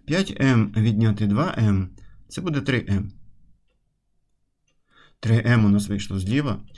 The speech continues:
оскільки три ем у нас дорівнює три ем,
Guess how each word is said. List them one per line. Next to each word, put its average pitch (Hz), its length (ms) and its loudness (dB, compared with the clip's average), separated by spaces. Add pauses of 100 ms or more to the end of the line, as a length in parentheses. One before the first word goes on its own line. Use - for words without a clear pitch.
(160)
оскільки 120 360 -6
три 120 240 -2
ем 104 360 2
у 101 80 -4
нас 98 420 -2
дорівнює 107 680 0 (3000)
три 123 240 -4
ем, 127 280 -4